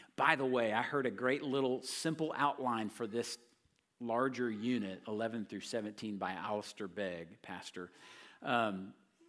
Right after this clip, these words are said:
you may just circle these in your Bibles, but he said, "Here's three great little points to h-,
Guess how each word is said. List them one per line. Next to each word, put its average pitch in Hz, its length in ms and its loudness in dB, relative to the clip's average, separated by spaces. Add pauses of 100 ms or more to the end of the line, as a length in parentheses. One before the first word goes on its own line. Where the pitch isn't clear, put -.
(240)
you 127 120 -2
may 123 160 2
just 113 340 -4 (100)
circle 123 360 -6
these 104 240 -4
in 104 120 -4
your 95 120 -6
Bibles, 90 560 -8
but 110 100 -6
he 107 80 -6
said, 107 220 -4
"Here's 147 260 0
three 147 480 0
great 127 420 0
little 123 240 0
points 107 560 -4
to 110 80 -4
h-, 101 60 -6